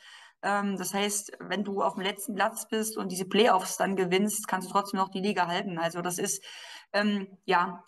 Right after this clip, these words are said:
kann man drüber diskutieren. Ich bin nicht so ein Freund davon und das gleiche Prinzip ist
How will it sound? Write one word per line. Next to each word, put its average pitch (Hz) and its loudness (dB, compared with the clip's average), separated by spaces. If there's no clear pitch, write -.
kann 208 -2
man 202 2
drüber 202 0
diskutieren. 233 0
Ich - -8
bin 202 -6
nicht 226 2
so 247 0
ein 233 2
Freund 226 0
davon 226 0
und 208 0
das 196 -4
gleiche 196 -2
Prinzip 202 -4
ist - -4